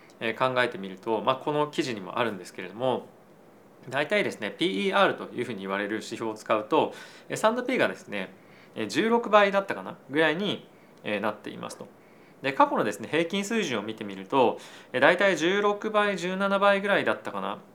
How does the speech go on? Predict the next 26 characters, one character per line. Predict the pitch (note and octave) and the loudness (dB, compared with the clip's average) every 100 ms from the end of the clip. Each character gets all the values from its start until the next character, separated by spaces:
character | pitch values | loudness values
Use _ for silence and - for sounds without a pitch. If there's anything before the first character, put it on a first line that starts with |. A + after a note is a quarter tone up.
| - - | -18 -6
と | |
思 | A#2 B2 | -2 -2
う | |
ん | A2 | -2
で | F2 | -6
す | |
よ | - | -6
ね。 | C3+ F#3+ - - - - - | -4 -6 -12 -20 -20 -20 -8
っ | |
て | A#3+ | -2
い | |
う | A#3+ | 2
の | |
は、 | F#3 F#3 A#2 - - - - | 4 4 4 -2 -16 -20 -10
え | C3 B2+ B2+ | 2 2 6
ー、 | |
ま | F3+ | 6
あ、 | B2+ | 6
平 | - E3+ | 6 4
均 | E3+ E3 D#3+ D3+ | 4 -2 -2 2
ぐ | D#3 | 6
ら | A#2 | 6
い | F2+ F#2+ | 4 -6
で | G#2 F#2+ | -6 -6
す | - - | -8 -12
と。 | - | -14